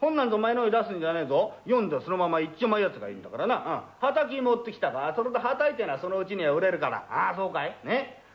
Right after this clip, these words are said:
こんなことしてりゃ売れるの？はたいてれば。あら、なんだ、楽な商売だね。いいね、これね。体動かさなくていいってのはいい商売だね。ああ、あら、前に天ぷらの屋台が出てやらいいな。あのおじさん、昼間から屋台で一杯やっ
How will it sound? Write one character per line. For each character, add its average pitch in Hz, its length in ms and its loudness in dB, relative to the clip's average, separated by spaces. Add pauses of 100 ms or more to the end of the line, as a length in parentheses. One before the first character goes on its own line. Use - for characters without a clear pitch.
こ 277 80 2
ん 311 40 0
な 311 80 4
こ 302 120 2
と 269 140 0
し - 80 -8
て 208 80 -6
り 196 60 0
ゃ 185 60 2
売 185 140 2
れ 196 140 4
る 196 80 0
の？ 160 320 0 (160)
は 185 120 -2
た 196 120 0
い 165 80 -2
て 160 100 0
れ 135 100 0
ば。 175 360 -2
あ 165 80 0
ら、 156 240 -2
な 143 120 -6
ん 156 80 -8
だ、 117 80 -6
楽 160 280 -4
な 233 140 0
商 175 180 -2
売 160 200 0
だ 156 140 -2
ね。 151 140 -4
い 247 140 -2
い 226 40 -2
ね、 170 160 2
こ 135 120 0
れ 120 140 -2
ね。 131 240 -4 (240)
体 202 360 0
動 190 160 0
か 220 160 -2
さ 240 100 -2
な 226 140 -2
く - 80 -12
て 180 100 -6
い 185 100 -4
い - 20 -14
っ - 40 -18
て 180 100 0
の 160 80 -2
は 147 60 -2
い 156 120 -2
い 147 40 -8
商 147 160 -2
売 120 200 0
だ 117 120 -2
ね。 127 260 -4 (260)
あ 120 500 -2 (300)
あ、 - 40 -2
あ - 20 0
ら、 - 140 -2 (500)
前 135 180 -2
に 110 120 -10
天 139 240 -8
ぷ 151 120 -2
ら 139 100 2
の 131 80 -6
屋 151 180 0
台 117 220 -10
が 104 120 -12
出 117 140 -10
て 110 140 -14
や 98 80 -10
ら 131 100 -8
い 262 100 -4
い 349 40 0
な。 247 280 0 (960)
あ 127 120 -8
の 156 180 0
お 143 80 0
じ 143 140 -4
さ 135 140 -4
ん、 120 100 -8
昼 170 240 -2
間 175 160 0
か 127 80 -2
ら 104 120 -8
屋 135 200 -4
台 123 260 -6
で 95 140 -10
一 190 80 -8
杯 98 320 -12
や 101 100 -10
っ - 40 -12